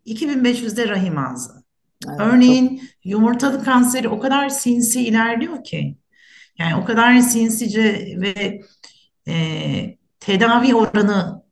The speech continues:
Speaker 1: çok hakikaten sıkıntılı. Çünkü genel olarak evre üç ve de evre dörtte tanımlıyorsunuz.
Speaker 2: Yakalanabiliyor tabii.
Speaker 1: Evet. Biz oralarda bir hani baskı, vurgu yapalım. Yani insanlar bunun farkında olsun istedik.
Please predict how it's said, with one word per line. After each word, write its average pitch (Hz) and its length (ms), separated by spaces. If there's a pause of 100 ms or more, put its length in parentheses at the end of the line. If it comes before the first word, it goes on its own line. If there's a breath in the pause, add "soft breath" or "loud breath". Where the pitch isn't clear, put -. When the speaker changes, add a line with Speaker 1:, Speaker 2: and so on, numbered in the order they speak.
(220)
Speaker 1:
çok - 480
hakikaten 180 460
sıkıntılı. 180 460
Çünkü 269 220
genel 262 320
olarak 226 320
evre 220 260
üç 262 220
ve 214 120
de 240 40
evre 208 300
dörtte 180 340
tanımlıyorsunuz. 131 580
Speaker 2:
Yakalanabiliyor 147 840
tabii. - 240 (180)
Speaker 1:
Evet. 151 180 (520 soft breath)
Biz 415 180
oralarda 311 600
bir 285 140
hani 247 340
baskı, 240 480
vurgu 214 800 (240)
yapalım. 151 600 (340 loud breath)
Yani 180 120
insanlar 247 500
bunun 233 280
farkında 196 760
olsun 143 380
istedik. - 580